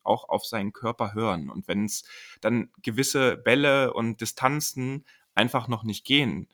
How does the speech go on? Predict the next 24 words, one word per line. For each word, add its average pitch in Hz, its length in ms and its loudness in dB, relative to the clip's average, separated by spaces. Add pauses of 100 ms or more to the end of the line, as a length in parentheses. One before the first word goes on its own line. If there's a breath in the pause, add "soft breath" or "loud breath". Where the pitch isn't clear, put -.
(180)
und 104 240 -4
der 101 120 4
Release 127 380 2
vielleicht 104 320 2
auch 82 80 4
noch 107 120 0
nicht 110 200 -2
so 101 280 -2
schnell 120 340 2
ist, - 240 -4
wie 107 80 -2
er, 92 280 0
äh, 92 200 -2
bei 87 140 -4
ihm 95 200 -4
früher 98 480 -4
war, 85 240 -2 (220 loud breath)
dann 95 140 -6
soll 104 160 2
er 131 80 6
sich 127 200 -4
die 120 140 -10
Zeit, - 560 -2
äh, 113 160 -2